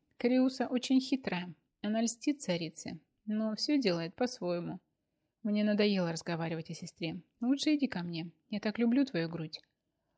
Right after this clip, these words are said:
«А правда, что по ее форме отлитой чаши во храме Афродиты?» «Да». «Надо посоветовать сделать так же и у нас. Только ты никому не рассказывай, пусть думает, что это я придумал».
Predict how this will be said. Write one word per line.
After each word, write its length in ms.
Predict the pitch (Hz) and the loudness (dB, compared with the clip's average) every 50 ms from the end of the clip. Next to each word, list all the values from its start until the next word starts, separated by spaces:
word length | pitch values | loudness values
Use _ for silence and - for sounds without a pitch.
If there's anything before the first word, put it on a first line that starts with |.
| _ _ _ | _ _ _
«А 180 | 202 196 196 196 | -6 -6 -6 -6
правда, 640 | - - 226 220 220 190 180 165 185 175 170 165 - _ _ _ _ _ | -2 0 2 2 2 0 -2 -4 -4 -4 -4 -6 -10 _ _ _ _ _
что 220 | - - - - 202 | -8 -4 -2 -2 0
по 100 | 202 214 | 4 4
ее 160 | 202 208 208 | 4 4 4
форме 340 | 202 - 226 208 208 196 208 | 4 2 2 2 2 2 0
отлитой 440 | - 190 190 - 226 220 - 254 240 | 0 -2 0 2 0 2 2 2 0
чаши 380 | - - 202 170 165 - - - | 0 -2 -2 -2 -2 -2 -2 -2
во 100 | 185 185 | -6 -6
храме 320 | - - 180 165 170 175 | -4 -4 -6 -4 -4 -4
Афродиты?» 560 | 170 - - 190 185 180 190 - - - 190 - _ _ _ _ _ _ _ _ _ _ _ | -4 -2 -2 -4 -2 -4 -6 -10 -10 -12 -14 -14 _ _ _ _ _ _ _ _ _ _ _
«Да». 380 | 208 202 196 196 180 180 185 214 - _ _ _ _ _ _ _ _ _ _ _ _ _ _ _ - - _ _ _ _ | 0 0 0 0 -2 -2 -6 -8 -10 _ _ _ _ _ _ _ _ _ _ _ _ _ _ _ -20 -20 _ _ _ _
«Надо 240 | - 196 196 185 185 | -2 -2 -2 -2 -2
посоветовать 680 | - 202 185 - 226 214 247 277 269 254 214 202 196 - | -4 -4 -2 0 2 2 4 4 4 4 2 2 0 -2
сделать 340 | - - 208 208 214 214 | -2 2 4 4 4 2
так 240 | - - 196 202 196 | 0 -4 -4 -2 0
же 100 | - 220 | 0 0
и 120 | - - 202 | 0 0 0
у 100 | 208 208 | 0 0
нас. 400 | 202 180 165 156 - - - - _ _ _ _ _ _ _ _ - | 0 0 -2 -4 -8 -10 -12 -16 _ _ _ _ _ _ _ _ -8
Только 260 | - 214 196 - 208 | -8 -6 -2 -2 -2
ты 160 | - - 220 | 0 2 2
никому 340 | 214 220 214 - 220 247 294 | 2 2 2 2 4 6 8
не 100 | 277 240 | 6 6
рассказывай, 540 | 185 175 170 - - 180 175 165 175 180 175 | 4 2 -2 -4 -6 -6 -6 -4 -6 -6 -6
пусть 200 | - - 208 202 | -4 -4 -4 -2
думает, 320 | 214 254 277 254 208 170 - | 2 4 4 4 4 2 -2
что 160 | - - 196 | -8 -8 -6
это 140 | 202 220 233 | 0 0 2
я 180 | 220 196 175 | 2 2 0
придумал». 500 | 160 - - 165 165 160 160 147 160 175 | -2 -4 -10 -8 -6 -6 -8 -8 -10 -12